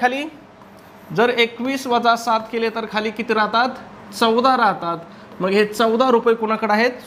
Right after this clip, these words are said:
सुधाकडे जास्त आहेत. लक्षात येतंय? काही अवघड नाही याच्यात, फक्त तुम्हाला गणित समजून घेता आलं पाहिजे. ओके, पुढचा प्रश्न आहे पहा.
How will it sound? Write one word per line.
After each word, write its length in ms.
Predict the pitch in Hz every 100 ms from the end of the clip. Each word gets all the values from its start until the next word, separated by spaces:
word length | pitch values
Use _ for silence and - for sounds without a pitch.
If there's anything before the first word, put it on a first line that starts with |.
| -
सुधाकडे 480 | 208 220 220 220 233 196
जास्त 300 | 196 190 -
आहेत. 220 | 180 156 - - - - - -
लक्षात 300 | 180 208 269
येतंय? 280 | 269 277 302 349 - - - - - - - - - -
काही 280 | 190 190 262
अवघड 300 | 240 214 208
नाही 160 | 190
याच्यात, 240 | 139 131 123 - - - - - - - - - -
फक्त 260 | 214 214 277
तुम्हाला 380 | 269 254 226 226
गणित 420 | 196 208 233 214
समजून 380 | 208 185 185 202
घेता 240 | 170 160
आलं 120 | 156
पाहिजे. 240 | 151 147 156
ओके, 240 | 175 202 131 - - - - - - - - - - - - -
पुढचा 240 | 262 277
प्रश्न 260 | 254 247 208
आहे 80 | 165
पहा. 140 | 131